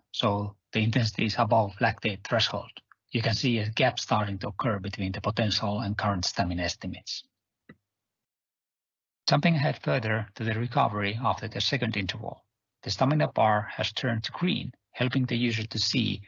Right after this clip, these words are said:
that the current stamina is improving during the recovery. Now the user has completed four one thousand meter intervals at V O two max intensity.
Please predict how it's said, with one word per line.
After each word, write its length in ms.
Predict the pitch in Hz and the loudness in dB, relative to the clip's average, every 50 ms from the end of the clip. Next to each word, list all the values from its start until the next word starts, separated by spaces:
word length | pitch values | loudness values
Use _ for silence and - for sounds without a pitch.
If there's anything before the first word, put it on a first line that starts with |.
| - - - _ - | -18 -20 -18 _ -2
that 140 | - 113 - | -2 -2 -2
the 80 | - | 0
current 240 | - - 170 170 147 | 2 4 6 6 4
stamina 500 | - - - 110 104 104 98 95 95 - - _ _ _ | 2 0 0 0 0 0 0 -2 -4 -6 -10 _ _ _
is 280 | - - 107 98 - - - | -4 -2 0 0 -2 -2 0
improving 560 | - 147 143 - - 233 202 143 107 90 98 - _ _ _ _ _ _ - | 0 0 2 2 2 2 4 4 2 0 -2 -4 _ _ _ _ _ _ -2
during 220 | 113 104 101 95 | 0 0 0 2
the 120 | 98 95 | 0 0
recovery. 600 | 98 104 95 - 123 107 98 87 90 87 - - _ _ _ _ _ _ _ _ _ _ _ _ _ _ - - - _ _ _ _ _ _ _ _ _ _ _ _ _ _ _ _ _ _ _ _ - - _ _ _ _ _ _ _ _ _ _ - | 0 -2 0 0 2 2 2 0 -4 -8 -10 -14 _ _ _ _ _ _ _ _ _ _ _ _ _ _ -20 -20 -20 _ _ _ _ _ _ _ _ _ _ _ _ _ _ _ _ _ _ _ _ -20 -20 _ _ _ _ _ _ _ _ _ _ 2
Now 160 | 143 160 180 | 4 4 6
the 120 | 175 - 156 | 6 4 4
user 380 | 139 143 143 139 113 131 123 | 6 6 4 4 4 2 2
has 180 | 110 117 117 - | 2 2 2 2
completed 540 | - - 123 117 - 127 120 113 113 113 - | 0 0 0 0 0 0 0 2 0 0 -4
four 560 | - - - 190 202 170 120 113 104 104 - - | -4 0 2 4 4 4 4 2 2 -2 0 0
one 160 | - 123 127 | 2 4 4
thousand 320 | 123 127 120 107 117 117 117 | 4 2 2 2 0 0 0
meter 260 | 120 113 107 - - | 0 -2 0 0 0
intervals 480 | 120 123 - 110 113 110 107 107 - - | 0 0 0 0 0 0 0 -2 0 0
at 200 | - 127 131 - - - | 2 2 2 2 0 -4
V 140 | 120 117 113 | -4 -4 -2
O 20 | |
two 180 | 110 - 127 113 | -2 -2 0 0
max 240 | 104 101 - - | 0 0 0 0
intensity. 640 | 120 117 113 113 117 107 - - - _ - 123 | 0 0 0 0 -2 -2 -4 -6 -10 _ -14 -16